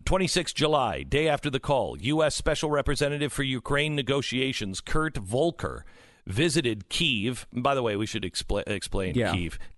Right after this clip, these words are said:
Speaker 1: Kiev is what we've always grown up saying, but that is because that was the Soviet name,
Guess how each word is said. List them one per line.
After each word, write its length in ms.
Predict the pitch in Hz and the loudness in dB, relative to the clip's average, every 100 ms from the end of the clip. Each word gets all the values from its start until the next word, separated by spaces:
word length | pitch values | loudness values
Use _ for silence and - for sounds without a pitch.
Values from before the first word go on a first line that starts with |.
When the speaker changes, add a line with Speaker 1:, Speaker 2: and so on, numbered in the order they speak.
| - | -4
Speaker 1:
Kiev 640 | - 165 170 185 226 175 - - - - - | 0 2 4 4 2 0 -6 -12 -20 -8 -2
is 180 | 156 | 0
what 200 | 135 156 | 2 0
we've 240 | 147 156 131 | 2 0 2
always 340 | 143 139 127 | 2 2 0
grown 280 | - 123 120 | 0 2 2
up 260 | 110 92 - | 0 -2 -4
saying, 520 | - 107 90 58 - - _ | -2 -2 -2 -6 -12 -20 _
but 160 | 113 - | -2 4
that 160 | 143 170 | 4 4
is 120 | 156 | 0
because 440 | 151 143 123 117 | -2 0 0 0
that 200 | - 131 | 0 0
was 200 | - 123 | 0 -2
the 120 | 98 113 | 0 0
Soviet 720 | - 165 170 160 139 110 - | 0 2 2 2 0 -2 -4
name, 480 | 95 85 67 69 | -2 -2 -4 -8